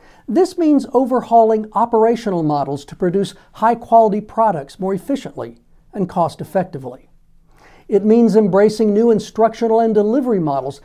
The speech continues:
that are tailored to meet the specific needs of new markets.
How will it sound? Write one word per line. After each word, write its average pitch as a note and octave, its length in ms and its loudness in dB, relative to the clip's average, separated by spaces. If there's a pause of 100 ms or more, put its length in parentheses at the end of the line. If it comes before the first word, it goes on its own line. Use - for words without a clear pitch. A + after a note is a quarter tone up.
(260)
that A#3 100 2
are C4 80 0
tailored D4 480 -2
to B3+ 100 -6
meet C4 260 -2
the A#3+ 100 -6
specific - 680 -8
needs A#3 400 -4
of D#3 120 -2
new F#3+ 160 -2
markets. - 680 -8